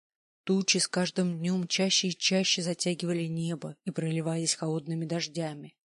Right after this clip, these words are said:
Летающая река темнела, рыбы реже выпрыгивали из вод, стараясь плыть только по течению волн. Граля, люмботы и ламбадроны спрятались в свои подземные норки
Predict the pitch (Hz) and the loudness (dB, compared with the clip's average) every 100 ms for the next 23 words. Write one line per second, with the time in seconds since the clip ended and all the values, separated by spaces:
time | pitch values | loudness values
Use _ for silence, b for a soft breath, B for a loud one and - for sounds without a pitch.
0 | _ _ _ _ _ - 160 156 226 220 | _ _ _ _ _ -4 -2 2 4 4
1 | - 214 202 - 214 - 208 190 170 175 | 6 6 4 2 2 2 0 0 2 2
2 | 190 147 151 _ _ - 160 196 190 190 | 0 -2 -8 _ _ -4 0 2 4 4
3 | 185 208 190 190 196 185 190 180 185 190 | 4 4 4 2 2 2 2 2 2 4
4 | 190 175 175 180 147 - _ _ _ _ | 4 2 0 -2 -4 -8 _ _ _ _
5 | - - 170 165 - 175 175 - 233 - | -6 0 2 4 2 0 -2 0 0 0
6 | 226 214 214 - - 202 196 196 175 180 | -2 -2 0 2 2 2 2 0 0 0
7 | 156 151 - _ _ _ _ _ _ 165 | 0 -4 -16 _ _ _ _ _ _ -4
8 | 151 170 175 147 156 _ - 165 160 160 | 0 2 0 -4 -10 _ -2 0 0 0
9 | 208 - 196 190 180 170 160 147 160 196 | 0 0 2 2 2 0 -2 -2 0 2
10 | 208 143 151 - 185 208 196 185 - - | 2 -2 -8 -6 -2 0 0 0 2 2
11 | 180 175 170 147 175 175 175 175 156 147 | 2 2 0 0 0 0 0 -2 -4 -6
12 | - 156 | -12 -16